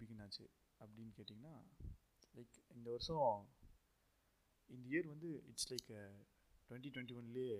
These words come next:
சரி, twenty twenty-லேயே வந்து we were into lockdown, covid திங்ஸ் எல்லாம் ஆகி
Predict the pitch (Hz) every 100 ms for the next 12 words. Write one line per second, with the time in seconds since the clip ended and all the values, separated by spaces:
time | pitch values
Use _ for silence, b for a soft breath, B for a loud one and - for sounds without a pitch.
0 | 98 104 - 123 123 120 127 127 135 120
1 | 117 127 107 95 - 113 113 110 113 120
2 | 107 104 104 104 104 101 - - - -
3 | 110 104 110 104 - 107 101 101 104